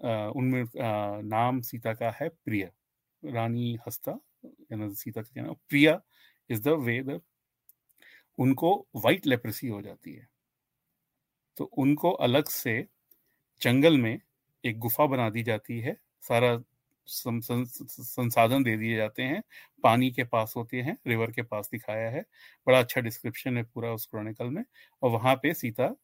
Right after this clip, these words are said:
वहाँ पे क्योंकि उनको लेप्रेसी, व्हाइट लेप्रेसी हो गई, तो वो वहाँ पे हैं। राम जो हैं, राम को ये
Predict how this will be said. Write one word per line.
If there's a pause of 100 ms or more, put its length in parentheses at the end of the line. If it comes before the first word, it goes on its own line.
वहाँ
पे
क्योंकि
उनको
लेप्रेसी,
व्हाइट
लेप्रेसी
हो
गई,
तो
वो
वहाँ
पे
हैं। (1600)
राम
जो
हैं, (1200)
राम
को
ये